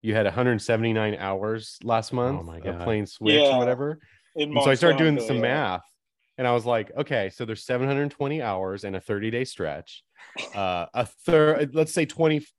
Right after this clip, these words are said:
Speaker 1: twenty-five percent of those you're sleeping, right? 'Cause you may be getting six hours of sleep a night.
Speaker 3: Yeah.
Speaker 1: Um, <clears throat> so what's left of that, you basically spent a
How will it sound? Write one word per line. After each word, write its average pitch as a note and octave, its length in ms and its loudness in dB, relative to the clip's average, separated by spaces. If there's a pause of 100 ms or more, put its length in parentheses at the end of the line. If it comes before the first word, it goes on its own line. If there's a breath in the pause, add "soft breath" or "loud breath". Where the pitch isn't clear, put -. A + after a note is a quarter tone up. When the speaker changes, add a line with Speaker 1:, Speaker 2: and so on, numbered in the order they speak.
(300 soft breath)
Speaker 1:
twenty-five F#3 420 4
percent F3+ 320 0
of F3 80 0
those C#3 220 -2
you're B2 80 -8
sleeping, A#2 500 -8
right? D#2 260 -12
'Cause A#2 160 -6
you A#2 100 -4
may A2+ 180 -4
be G#2+ 100 -6
getting G2 240 -6
six A2 220 -10
hours G2 180 -8
of F2 60 -18
sleep - 160 -6
a C3+ 100 0
night. A#2+ 220 0
Speaker 3:
Yeah. A#2 80 -4 (460 soft breath)
Speaker 1:
Um, A#2 420 -8
<clears throat> A#2+ 420 -8
so - 160 -2
what's D3 240 2
left E3 380 0
of B2+ 140 -2
that, G2+ 340 -2 (400)
you C#3+ 180 -6
basically F3 480 0
spent C3 480 -2
a A#2 120 -8